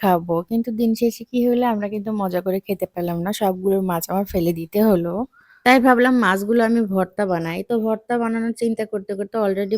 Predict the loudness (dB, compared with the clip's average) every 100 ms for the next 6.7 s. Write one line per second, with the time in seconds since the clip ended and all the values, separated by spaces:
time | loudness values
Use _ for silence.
0 | -2 -4 -4 -4 -4 -6 -8 -8 -6 -4
1 | -4 -4 -4 -4 -4 -6 2 6 10 10
2 | 10 8 10 10 10 10 8 8 8 10
3 | 8 8 4 6 4 4 6 6 6 6
4 | 6 2 2 2 2 4 2 4 2 4
5 | 2 2 4 6 6 6 2 4 4 4
6 | 2 0 0 2 2 0